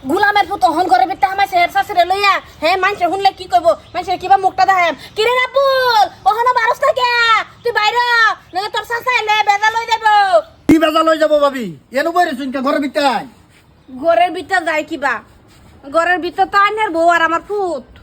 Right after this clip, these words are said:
Speaker 2: হ্যাঁ, তো, তো থাকবো, ওই বাইশটা আইছে। বড় কথা এটা।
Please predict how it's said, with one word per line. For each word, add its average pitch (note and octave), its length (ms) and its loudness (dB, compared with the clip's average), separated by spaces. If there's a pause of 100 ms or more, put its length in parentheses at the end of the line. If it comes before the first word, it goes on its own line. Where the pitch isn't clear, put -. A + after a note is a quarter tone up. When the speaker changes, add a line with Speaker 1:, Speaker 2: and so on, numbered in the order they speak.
(200)
Speaker 2:
হ্যাঁ, G#3+ 180 0
তো, A#3 100 -6 (100)
তো A#3+ 60 -12 (100)
থাকবো, D#4 240 0 (120)
ওই A#3 60 2
বাইশটা A#3+ 400 -2
আইছে। A#3+ 220 0 (400)
বড় C4 180 2
কথা C#4+ 200 -4
এটা। B3 160 0